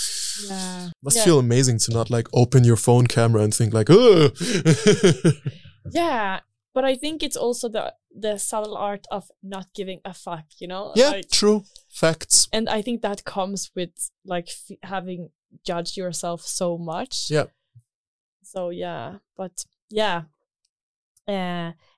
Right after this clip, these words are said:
Speaker 1: Xbox or Nintendo?
Speaker 2: Nintendo. W-, don't even have to think about it. One hundred percent Nintendo. Every bone in my body was made from Nintendo, I think. Like, <sighs>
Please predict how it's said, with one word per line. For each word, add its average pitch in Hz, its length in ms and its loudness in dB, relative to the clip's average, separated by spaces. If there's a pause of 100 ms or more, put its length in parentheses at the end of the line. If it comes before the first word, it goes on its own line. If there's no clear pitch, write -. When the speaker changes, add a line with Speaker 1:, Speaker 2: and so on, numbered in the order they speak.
Speaker 1:
Xbox - 560 -4
or 220 160 -2
Nintendo? 190 600 -6 (200)
Speaker 2:
Nintendo. 135 800 4
W-, 143 360 0
don't 180 260 6
even 160 160 2
have 147 220 2
to 135 100 -8
think - 800 0
about 117 340 0
it. 110 220 -6
One 160 360 4
hundred 139 400 0
percent 123 560 0
Nintendo. 120 640 4 (640)
Every 160 380 2 (160)
bone 165 320 6
in 139 140 4
my 131 180 2
body 131 580 4
was 120 260 6
made 123 360 8
from 120 380 4
Nintendo, 120 720 6
I 113 120 6
think. 123 440 0
Like, 120 360 2 (1300)
<sighs> - 180 -6